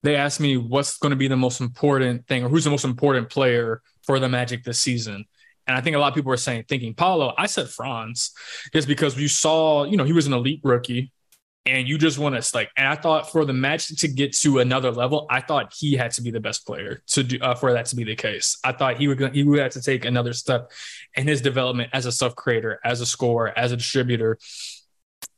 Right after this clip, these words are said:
And for the most part, it hasn't been always smooth, especially ear-,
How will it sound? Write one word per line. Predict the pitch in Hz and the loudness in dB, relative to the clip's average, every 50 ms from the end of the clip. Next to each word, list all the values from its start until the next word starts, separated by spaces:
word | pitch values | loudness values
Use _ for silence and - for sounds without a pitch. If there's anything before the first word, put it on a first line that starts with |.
| _ _ - | _ _ -2
And | 160 143 | -2 -2
for | 143 180 165 | 0 0 2
the | 151 | 2
most | 143 147 170 170 - | 2 2 0 0 0
part, | - 165 151 117 | 2 2 2 2
it | 117 | 0
hasn't | 147 160 151 175 160 139 | -2 -2 0 -2 0 0
been | 143 131 123 | 0 0 0
always | 113 120 123 131 131 - | 0 0 0 2 0 0
smooth, | - - 120 127 143 139 139 | 0 0 0 0 2 2 0
especially | 120 - - 127 120 - 139 123 - - - | -2 -2 -2 -2 -2 0 -2 -2 -2 -4 -2
ear-, | 117 123 131 127 | 0 2 2 0